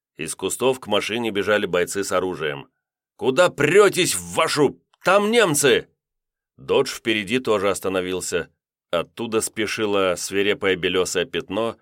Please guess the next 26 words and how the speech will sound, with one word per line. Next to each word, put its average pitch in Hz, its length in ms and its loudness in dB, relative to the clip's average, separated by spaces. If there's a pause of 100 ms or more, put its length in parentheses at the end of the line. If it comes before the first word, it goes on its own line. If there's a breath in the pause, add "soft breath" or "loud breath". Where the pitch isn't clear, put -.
(140)
и 104 100 -4
вопило 107 420 -2
из 107 140 -2
глубин 90 440 -6
полушубка. 90 680 -6 (320)
«Почему 165 480 4
встали? 135 640 2 (180)
Лавренко, 170 580 4
я 175 180 6
тебя 170 240 4
предупреждал?» 185 840 4 (640)
«Немцы 156 480 2
впереди, 131 400 2
товарищ 131 440 4
лейтенант!» 113 540 0 (360)
«Какие 185 360 4
немцы? 131 500 2 (120)
Кто 233 200 2
сказал?» 139 480 2 (920)
«А 82 220 -2
мы 117 140 -2
вообще 127 360 0
сами 131 320 0
кто? 131 320 -2 (380)
И 98 80 0
откуда?» 123 520 0